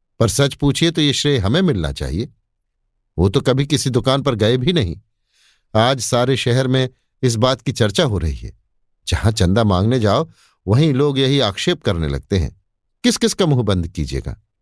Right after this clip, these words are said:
आप बनते तो हैं जाति के सेवक, मगर आचरण ऐसे शोहदों का भी ना होगा। देश का उद्धार ऐसे विलासियों के हाथों नहीं हो सकता, उसके लिए सच्चा त्याग होना चाहिए।"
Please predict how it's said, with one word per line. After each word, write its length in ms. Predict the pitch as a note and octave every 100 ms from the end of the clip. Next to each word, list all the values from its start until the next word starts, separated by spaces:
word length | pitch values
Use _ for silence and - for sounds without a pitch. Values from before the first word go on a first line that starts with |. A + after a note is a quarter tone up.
| _ _ _ -
आप 180 | G2 D#3+
बनते 480 | G2 E2 F#2+ B2 F3+
तो 140 | F#3
हैं 180 | D#3+ F3 - - _ -
जाति 380 | G#2 D3 D3 E3
के 120 | F3+
सेवक, 400 | - G#3 C3+ C2+ _ _ _ _ _ _ _ -
मगर 340 | C#2 F2+ B2
आचरण 520 | G#2+ A2+ A2 D3 C#3
ऐसे 240 | A#2+ A2 B2+
शोहदों 400 | - F#2+ G#2 C3
का 140 | D3+
भी 140 | B2+ E3
ना 80 |
होगा। 340 | A2 D#2+ C2 - _ _ _ _ _ _ _ _ _ -
देश 380 | G2 C3 D3 C#3+
का 160 | C#3+ B2
उद्धार 480 | A#2+ A2+ C3 G#2 - _ _ A#2
ऐसे 220 | A#2+ A#2+
विलासियों 520 | G#2+ B2+ B2 C#3+ B2
के 100 | B2
हाथों 340 | G#2 A#2+ -
नहीं 180 | D#3 E3
हो 140 | E3 D#3
सकता, 440 | D2 - - - _ _ _ _ _ -
उसके 240 | F2+ A#2
लिए 180 | G#2 B2+
सच्चा 380 | A2+ G2 - G2+
त्याग 360 | - G#2 B2 G2
होना 220 | G2+ A2+
चाहिए।" 420 | G#2+ F2+ C2